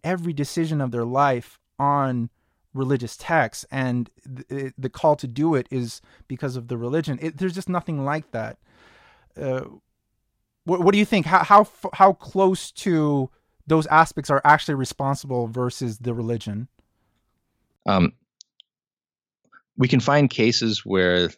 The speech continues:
Speaker 2: there is, uh, political unrest but no religion. We can find places where there is religion but no political unrest, and none of these things is, is, um,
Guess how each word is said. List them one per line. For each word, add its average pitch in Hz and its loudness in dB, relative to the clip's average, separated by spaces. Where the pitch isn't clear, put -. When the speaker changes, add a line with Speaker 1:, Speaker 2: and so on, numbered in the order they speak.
Speaker 2:
there 90 -2
is, 82 -2
uh, 82 -2
political 98 0
unrest 92 2
but - -6
no 90 2
religion. 104 2
We 90 -2
can 87 -14
find 87 -4
places 92 -4
where 85 -2
there 80 0
is 78 -2
religion 95 4
but 92 0
no 92 2
political 156 2
unrest, 78 -4
and 90 -4
none 120 2
of 127 2
these 95 0
things 92 -6
is, 82 -10
is, 82 -8
um, 82 -4